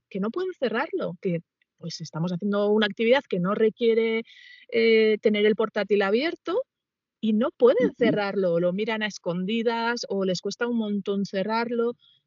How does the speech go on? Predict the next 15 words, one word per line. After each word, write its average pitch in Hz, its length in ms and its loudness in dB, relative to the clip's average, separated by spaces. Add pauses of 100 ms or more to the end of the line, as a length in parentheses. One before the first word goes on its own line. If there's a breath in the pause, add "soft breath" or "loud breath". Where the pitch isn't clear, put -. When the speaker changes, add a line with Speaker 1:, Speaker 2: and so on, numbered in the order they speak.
(100)
Speaker 1:
Eh, 180 400 2
bueno, 202 240 -2
es - 240 -6
muy 220 160 2
curioso. 196 440 2
O 175 60 4
entre 175 240 0
clases 240 520 2
siguen 208 720 -4
haciendo 190 500 -4
algo 180 240 0
con, 175 720 -4
con 190 180 -4
el 190 140 2
ordenador. 180 800 0